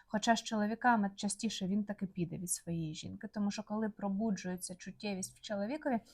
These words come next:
він вже не може фізично, морально, е, зараз не, некрасиво скажу, але входити в жінку, яка не несе в собі кода чуттєвості.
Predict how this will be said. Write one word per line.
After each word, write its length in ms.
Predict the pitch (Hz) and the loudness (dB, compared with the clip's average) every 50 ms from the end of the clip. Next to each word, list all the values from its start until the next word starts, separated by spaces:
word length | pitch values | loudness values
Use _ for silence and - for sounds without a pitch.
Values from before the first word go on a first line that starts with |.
| - _ _ _ | -20 _ _ _
він 200 | 220 220 208 214 | 0 2 2 2
вже 220 | 202 202 220 226 220 | 2 6 6 6 6
не 280 | 214 208 214 226 247 | 6 4 4 6 6
може 640 | 247 233 220 202 196 180 175 - 180 185 208 240 254 - - - - _ | 6 6 6 6 6 4 4 2 0 -2 -2 -2 -4 -4 -10 -20 -20 _
фізично, 680 | - 240 226 202 - 190 175 180 - - - 233 233 - | 0 2 2 2 2 2 0 0 -2 -4 -4 -4 -2 2
морально, 680 | 214 214 226 220 202 180 165 170 175 185 202 247 277 277 - - - - - _ - | 4 6 6 6 6 6 6 6 6 6 2 2 0 0 -4 -14 -20 -20 -14 _ 4
е, 320 | 202 202 202 202 196 196 190 - _ _ _ _ _ _ _ _ - | 6 8 8 8 8 6 2 0 _ _ _ _ _ _ _ _ -6
зараз 360 | 208 208 208 208 202 - - | -2 0 0 0 -2 -2 -2
не, 180 | 208 208 208 - | -2 -2 -2 -2
некрасиво 640 | 208 208 208 214 214 - 220 214 - - 208 180 190 | -2 0 0 0 -2 -4 -6 -6 -6 -6 -6 -6 -8
скажу, 360 | 196 - - 208 220 269 302 302 | -8 -8 -10 -4 -2 -2 0 2
але 300 | 226 208 208 226 220 214 - - _ _ _ _ _ _ _ _ _ - - _ | 2 6 6 6 6 6 2 -6 _ _ _ _ _ _ _ _ _ -20 -20 _
входити 680 | - - - - 220 214 185 175 175 - - 180 180 180 - - - - _ - | -14 -12 -4 4 4 6 6 6 0 0 -2 -2 -2 -2 -6 -14 -20 -14 _ -4
в 40 | |
жінку, 400 | 196 202 311 359 370 - - - - | 0 0 0 0 -2 -4 -10 -10 -4
яка 340 | - 208 202 - - 262 254 | 0 0 0 6 6 8 8
не 120 | 233 214 | 8 6
несе 360 | 208 196 202 - - - 240 226 | 4 2 2 2 4 6 6 6
в 60 | 226 | 6
собі 480 | - - 196 196 196 208 262 311 330 - - - _ _ _ _ _ _ _ _ _ | 4 0 0 0 2 2 2 0 -2 -4 -12 -20 _ _ _ _ _ _ _ _ _
кода 560 | _ - - 226 233 247 262 226 269 294 339 339 - _ | _ 2 6 8 8 10 8 8 6 6 4 4 0 _
чуттєвості. 1300 | - - 247 247 - _ _ - - 208 185 170 165 165 175 180 - - - - _ - 180 170 175 185 | -4 -2 -2 -4 -4 _ _ -4 0 2 4 4 4 2 0 2 2 2 2 0 _ -4 -4 -2 -2 -4